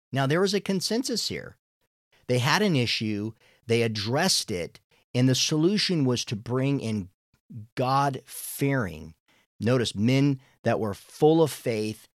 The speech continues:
and they were full of the Holy Spirit. That's what's interesting too, because remember, the Holy Spirit indwelling people in a way that he had never done in history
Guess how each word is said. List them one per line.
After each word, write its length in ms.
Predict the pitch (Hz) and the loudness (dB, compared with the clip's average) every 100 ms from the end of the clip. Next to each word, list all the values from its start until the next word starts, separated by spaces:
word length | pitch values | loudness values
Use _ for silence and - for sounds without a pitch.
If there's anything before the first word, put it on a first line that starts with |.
| _ - | _ -4
and 120 | 107 | -2
they 100 | 104 | 0
were 340 | 104 101 92 - _ | -2 -2 -6 -10 _
full 460 | - - - 147 143 | -20 -16 0 4 4
of 60 | 127 | 4
the 80 | |
Holy 220 | 110 120 107 | 0 0 0
Spirit. 480 | - - 107 95 - | -4 -4 -4 -4 -8
That's 280 | 147 165 | -8 -6
what's 200 | 175 143 - | -2 -4 -2
interesting 520 | 139 135 120 127 113 | -4 -2 -4 -2 -4
too, 240 | - 151 | 0 0
because 320 | 131 113 117 | 0 -2 -2
remember, 320 | 104 147 151 110 | 0 0 0 -2
the 100 | 107 | -2
Holy 240 | 151 175 | 0 0
Spirit 580 | - - 170 180 139 113 - - _ | -2 -2 0 2 0 -2 -10 -20 _
indwelling 880 | 117 117 104 117 113 139 175 208 185 | 0 0 0 -2 2 2 2 2 0
people 600 | 131 - 87 82 76 67 | -2 -6 -8 -6 -10 -8
in 80 | 107 | -4
a 60 | 110 | -2
way 240 | 120 135 | 2 2
that 140 | 135 107 | 2 0
he 80 | |
had 80 | 123 | 0
never 380 | 110 117 143 170 | 0 0 0 0
done 220 | 143 139 | 0 2
in 120 | 131 | 2
history 760 | 117 156 - - 95 76 80 | 2 0 0 -2 -6 -6 -10